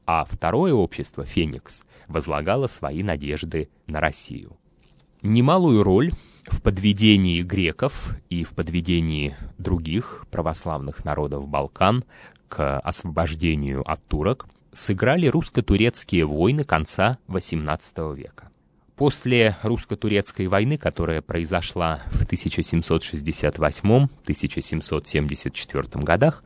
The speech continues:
началась очередная волна эмиграции греков в Россию. Причем это была самая массовая эмиграция за всю историю русско-греческих связей. До этого греки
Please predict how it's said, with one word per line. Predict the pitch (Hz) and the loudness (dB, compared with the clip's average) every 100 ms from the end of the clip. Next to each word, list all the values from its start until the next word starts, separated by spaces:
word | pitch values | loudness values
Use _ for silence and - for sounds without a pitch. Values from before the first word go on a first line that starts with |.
| - - - - - | -20 -20 -20 -20 -4
началась | 95 98 - 117 175 - - - | 0 2 2 4 4 0 -6 -2
очередная | 98 - 87 85 120 147 113 | -2 0 -2 0 0 2 4
волна | 87 82 82 101 135 - _ _ | 4 2 2 2 0 -6 _ _
эмиграции | 95 85 78 101 110 - - 82 | -4 -4 -4 0 0 0 -8 -8
греков | 78 92 104 92 | -6 -4 -4 -6
в | - - | -8 -4
Россию. | 98 - - 82 - - _ _ _ _ - - - _ _ _ | -4 -4 -6 -6 -8 -18 _ _ _ _ -20 -20 -20 _ _ _
Причем | - 76 - 90 - _ - | -10 -4 0 0 0 _ -12
это | - | -8
была | 78 87 92 | -2 0 0
самая | - 95 95 90 | 2 2 4 4
массовая | 90 98 87 - 80 71 67 67 | 4 2 2 -6 -6 -6 -6 -6
эмиграция | 78 78 78 113 143 - - 85 | -8 -6 -2 2 2 2 2 2
за | 76 76 | 2 -2
всю | - 117 | 0 0
историю | 87 - 98 101 87 | 0 0 2 4 2
русско-греческих | 82 - - 76 71 76 - - 76 | 0 -4 -6 -4 -2 -2 -4 -8 -8
связей. | - 71 65 - - - - - - - _ - | -6 -6 -6 -8 -12 -16 -20 -16 -16 -20 _ -14
До | 87 110 107 104 104 | 0 4 6 4 2
этого | - 196 - 78 69 67 _ | 0 0 0 0 0 -4 _
греки | 110 131 160 - 147 | 0 2 2 4 4